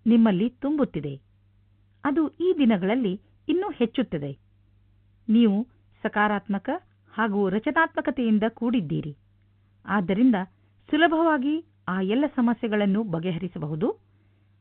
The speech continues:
ಅವು ಎಂಥ ಸಮಸ್ಯೆಗಳೆಂದರೆ ಬೇರೆಯವರಿಗೆ ಅವುಗಳನ್ನು ಬಗೆಹರಿಸುವುದು ಅಸಂಭವ. ಇದನ್ನೆಲ್ಲ ನೀವು ನಿಮ್ಮ ಕಾರ್ಯಕುಶಲತೆ ಹಾಗೂ ಆಳವಾದ ಯೋಚನೆಯಿಂದ ಮಾಡುತ್ತೀರಿ.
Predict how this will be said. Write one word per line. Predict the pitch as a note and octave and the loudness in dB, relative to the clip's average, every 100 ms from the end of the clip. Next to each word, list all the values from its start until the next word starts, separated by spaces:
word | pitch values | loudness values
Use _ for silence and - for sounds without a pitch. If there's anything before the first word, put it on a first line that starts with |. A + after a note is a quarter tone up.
| _ | _
ಅವು | B3+ C#4+ D#4 | -2 0 0
ಎಂಥ | B3+ D#4 G4 F#4 | 2 0 0 -2
ಸಮಸ್ಯೆಗಳೆಂದರೆ | A#3+ D#4 D#4 G#3 F3 F#3 C#4+ F#3 F3+ _ _ _ _ A3 | 0 0 0 0 0 0 0 -2 -6 _ _ _ _ -2
ಬೇರೆಯವರಿಗೆ | D#4+ F#4 E4 C#4+ C#4 B3+ C#4+ | 0 2 0 0 0 -2 -4
ಅವುಗಳನ್ನು | - G#3 G#3 G3 F#3+ F3+ | -2 -2 0 0 0 -2
ಬಗೆಹರಿಸುವುದು | E3 F#3+ A3 A3+ G3+ G#3+ G3+ C#4+ | -2 -2 -2 -4 -4 -4 -4 -6
ಅಸಂಭವ. | - A#3+ B3+ G#3+ D3 C#3 C#3 _ _ _ _ _ _ _ _ A3 | -8 -4 0 0 -2 -8 -12 _ _ _ _ _ _ _ _ -4
ಇದನ್ನೆಲ್ಲ | G#3+ G#3 F3+ F3 F3+ | 0 2 2 -2 -2
ನೀವು | F3 A#3+ A#3 G3 _ _ - | 0 2 0 -2 _ _ -2
ನಿಮ್ಮ | G3+ G3 F3+ | 2 2 0
ಕಾರ್ಯಕುಶಲತೆ | - G3 G3+ F3+ F#3+ G#3 F#3+ C4 E4 _ _ - | -2 -4 -4 -6 -6 -6 -4 -6 -8 _ _ -8
ಹಾಗೂ | G3+ F#3 F3 - - | -4 -4 -4 -6 -4
ಆಳವಾದ | C#4 D#4+ C#4+ C#4 C4+ | -2 0 0 0 0
ಯೋಚನೆಯಿಂದ | A3+ G3 G#3+ G3 F3+ E3 G3+ | 0 0 -2 -2 -2 -4 -2
ಮಾಡುತ್ತೀರಿ. | B3 G#3 G#3+ G#3+ - C#3+ C3+ | -2 -2 -2 -6 -8 -8 -10